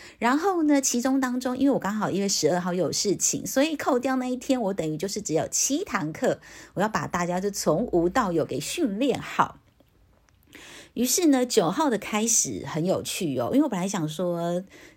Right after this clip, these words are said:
就是会被指派来跳舞的人，一定都是就是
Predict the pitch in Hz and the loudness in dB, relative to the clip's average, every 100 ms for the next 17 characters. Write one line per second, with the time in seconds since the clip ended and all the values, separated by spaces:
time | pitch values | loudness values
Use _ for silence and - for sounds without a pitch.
0 | _ - 208 202 170 160 156 151 139 - | _ -4 -2 0 0 0 0 0 -4 -2
1 | 262 233 233 123 113 196 175 151 151 214 | 2 2 0 -2 -4 -2 0 -2 -2 0
2 | 170 143 143 131 139 170 196 175 185 196 | 0 0 0 0 -2 -2 -4 -2 -2 -2
3 | 160 135 143 165 165 156 120 92 | -2 -4 -4 -4 -2 -2 -2 -6